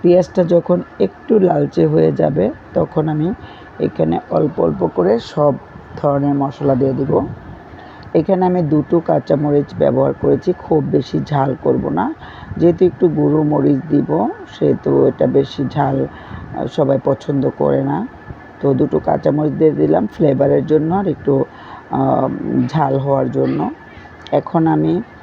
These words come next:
উম, বাকি মশলাগুলো দিয়ে দিব। এখানে দিয়ে দিলাম মরিচের গুঁড়ো, ধনিয়ার গুঁড়ো, হলুদের গুঁড়ো, আর অবশ্যই রসুন পেস্ট।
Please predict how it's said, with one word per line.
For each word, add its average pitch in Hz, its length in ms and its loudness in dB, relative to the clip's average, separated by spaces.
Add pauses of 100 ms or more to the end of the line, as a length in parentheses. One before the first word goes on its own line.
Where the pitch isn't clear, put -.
(260)
উম, 139 240 0
বাকি 131 280 0
মশলাগুলো 143 600 0
দিয়ে - 180 0
দিব। - 260 2
এখানে 135 420 0
দিয়ে 139 180 0
দিলাম 151 260 -2
মরিচের 151 540 -2
গুঁড়ো, 147 440 0
ধনিয়ার 139 520 0
গুঁড়ো, 151 520 0 (1500)
হলুদের 147 540 4
গুঁড়ো, 160 400 4 (1000)
আর 123 160 2 (140)
অবশ্যই 165 560 2
রসুন 147 460 0
পেস্ট। - 280 0